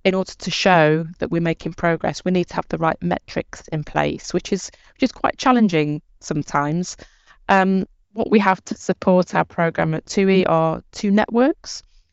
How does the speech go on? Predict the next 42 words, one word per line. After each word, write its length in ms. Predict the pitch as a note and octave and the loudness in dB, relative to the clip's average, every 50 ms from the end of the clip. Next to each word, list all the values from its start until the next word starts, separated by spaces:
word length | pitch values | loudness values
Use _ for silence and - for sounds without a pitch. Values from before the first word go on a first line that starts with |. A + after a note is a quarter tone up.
| _ _ _ - | _ _ _ 0
uh, 160 | E3+ E3+ E3 | 2 2 2
which 200 | D#3+ E3 - - | 2 0 -2 -4
Sonia 300 | - - F#3 F3+ F3 E3+ | -2 0 2 4 4 4
alluded 460 | E3 E3 E3 E3 E3 D#3 D#3+ D#3 - | 4 4 4 4 2 2 0 0 -2
to 240 | - - E3+ D#3 - - | -2 -2 -2 -2 0 4
earlier. 340 | E3+ E3+ E3 E3 E3+ G3 G3 | 4 4 6 4 4 2 0
So 200 | - - F#3 F3 | 0 2 2 2
one, 280 | E3+ F#3+ G3 G3 F#3+ F#3 | 2 2 0 0 0 0
we 80 | F3+ | 0
have 200 | E3 E3 E3 - | 0 0 -2 -2
security 540 | - - - - - - E3+ D#3+ - - D#3+ | -4 -10 -14 -8 -2 0 0 0 0 -4 -6
champions, 720 | - - - E3 E3+ E3 - - F#3+ F#3+ G3+ G3+ G3+ - - | -8 -4 -4 -4 -4 -4 -4 0 2 4 4 4 2 0 -4
which 200 | E3 - - F#3 | -4 -4 -2 -2
are 20 | |
more 220 | E3+ D#3+ D#3+ D#3+ D#3+ | -2 0 -2 -2 -2
in 80 | D#3 | -2
the 80 | D#3+ - | -4 -4
technical 440 | - - - - - - - - E3+ | -4 -6 -6 -4 -4 -6 -6 -6 -8
space. 540 | - - - F3 F3+ G3 F#3+ - - - - - _ _ _ _ _ | -6 -2 0 2 2 0 -2 -6 -14 -20 -20 -20 _ _ _ _ _
So 140 | - - F#3+ | 0 0 2
yes, 400 | F3+ D#3+ E3+ D#3 D#3+ D#3+ - - | 4 6 4 4 4 2 -6 -4
we've 160 | E3+ D#3+ - | -4 -4 -4
got 140 | - D#3 - | -4 -8 -6
the 80 | - - | -8 -8
formal 400 | - - D#3 D#3 D#3 D3+ D3+ - | -6 -6 -6 -6 -6 -8 -10 -10
trainings 720 | - - D#3+ D#3 D#3 D3+ D3+ D3+ D3+ D3+ D3+ D3+ - E3 | -6 -2 0 2 2 2 0 -2 -2 -2 -4 -4 -6 -6
and 100 | D#3 - | -8 -6
we've 220 | - D3+ D#3 - | -8 -10 -10 -8
got, 400 | - - D#3 D3+ - - - - - - - - - - _ _ _ - | -2 0 2 2 0 0 -4 -18 -18 -18 -20 -20 -20 -20 _ _ _ 0
um, 480 | E3+ D#3+ D#3 D#3 D#3 D#3 D3+ D#3+ F3+ - | 2 2 2 2 0 -2 -4 -6 -8 -12
you 120 | - - E3 | -16 -14 -8
know, 220 | D#3 D3 D3+ - - _ | -6 -6 -6 -8 -10 _
sort 200 | - - - - | -14 -10 -10 -10
of 100 | - - | -6 -2
different 600 | - F3 - - - E3 D#3 D#3 - - - - _ _ _ - - - _ _ _ _ _ - - | -4 -4 -2 0 -2 0 0 0 -4 -6 -10 -16 _ _ _ -20 -20 -20 _ _ _ _ _ -6 -2
videos 340 | F3+ E3 D#3+ D#3 D#3 D3+ - | 0 2 4 4 2 2 -2
that 140 | - - - | -6 -8 -4
people 280 | E3+ E3 - - D#3 | -4 -4 -4 -4 -8
can 200 | - - D#3+ D3 | -8 -6 -8 -6
look 260 | D#3 D#3+ D#3 - - | -4 -4 -6 -4 -4
at 460 | E3 D#3+ D#3 D#3 D#3 D#3 D#3 D#3 - D#3 | -2 -2 0 0 0 -2 -4 -6 -6 -8
and 240 | D3 D3 D3 D3 | -8 -10 -12 -16